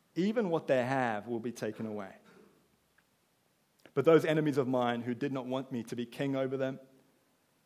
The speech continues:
bring them here and kill them in front of me." What will happen to, to those who refuse to engage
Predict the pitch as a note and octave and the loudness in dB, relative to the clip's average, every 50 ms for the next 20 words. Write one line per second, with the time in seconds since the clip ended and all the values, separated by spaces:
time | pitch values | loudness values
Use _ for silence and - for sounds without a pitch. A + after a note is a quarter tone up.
0 | _ - B2+ A2+ B2 D3+ D#3 D#3+ E3 E3 C#3+ B2+ C3 A#2 A2 G#2+ G2+ G2+ - - | _ -20 -6 2 4 4 4 6 4 2 0 0 0 0 0 0 -2 -4 -8 -14
1 | - - _ _ _ _ _ _ _ _ _ _ _ _ - - A#2+ A#2 A#2 - | -20 -20 _ _ _ _ _ _ _ _ _ _ _ _ -8 -8 -8 -8 -6 -2
2 | - C#3+ C3 B2 A#2 A2+ G#2 G2+ G2 F#2+ - - - _ _ _ _ - A2 A2 | 0 0 0 0 0 -4 -4 -6 -8 -10 -12 -18 -20 _ _ _ _ -14 -14 -10
3 | - A#2+ A2 G#2 - A2 G2+ G2+ F#2+ - - _ _ _ _ _ _ _ _ _ | -8 -6 -6 -6 -8 -12 -12 -12 -12 -14 -18 _ _ _ _ _ _ _ _ _
4 | _ _ _ _ _ _ _ _ _ _ _ _ _ _ _ _ _ _ _ _ | _ _ _ _ _ _ _ _ _ _ _ _ _ _ _ _ _ _ _ _
5 | _ _ _ _ _ _ _ _ _ _ _ _ _ _ _ _ _ _ _ _ | _ _ _ _ _ _ _ _ _ _ _ _ _ _ _ _ _ _ _ _
6 | _ _ _ _ _ _ _ _ _ _ _ _ _ _ _ _ _ _ _ _ | _ _ _ _ _ _ _ _ _ _ _ _ _ _ _ _ _ _ _ _
7 | _ - E3 A3 - G3 G3+ D#3 C3+ C#3+ C3+ C3 - A#2+ G#2+ G#2+ - - B2 A#2 | _ -4 -2 0 2 2 2 2 2 0 0 0 -2 -4 -6 -6 -6 -4 -4 -4
8 | A2 G#2+ G#2+ A2 - - - - - - C3+ B2 C3+ B2+ A#2+ A#2 A2+ A#2 B2+ B2 | -4 -6 -8 -10 -14 -18 -20 -16 -10 -6 0 2 4 4 4 2 0 -2 -2 -2
9 | B2 A#2 - - - C#3+ C#3 C3+ B2+ A#2+ A2 G#2+ G2+ - - - B2 A#2 A#2 A2 | -2 -4 -6 -10 -8 -6 -4 -2 -2 -2 -2 -4 -6 -8 -12 -12 -10 -10 -8 -6
10 | G2+ A#2+ A2 G#2+ G#2 G2+ A2 - - - - - - | -4 -4 -2 -2 -2 -4 -6 -10 -14 -16 -16 -16 -16